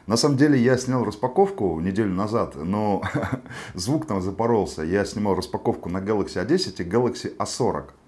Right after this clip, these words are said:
Galaxy А сорок обзор будет чуть позже. И первое моё впечатление было, когда я вытащил его из коробки, я сказал: <laughs>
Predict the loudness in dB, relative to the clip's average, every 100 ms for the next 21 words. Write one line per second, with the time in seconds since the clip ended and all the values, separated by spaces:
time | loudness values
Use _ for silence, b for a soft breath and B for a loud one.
0 | -2 2 2 2 -2 0 -2 -2 -4 -4
1 | -4 -4 -8 -8 -10 -10 -10 -2 0 0
2 | -6 B B B 2 6 6 8 8 8
3 | 8 6 2 -2 2 6 6 6 6 6
4 | 6 2 2 4 4 4 4 4 4 2
5 | 2 -4 -2 -2 2 2 2 2 4 6
6 | 6 4 2 2 2 4 6 6 4 B
7 | B B _ _ -4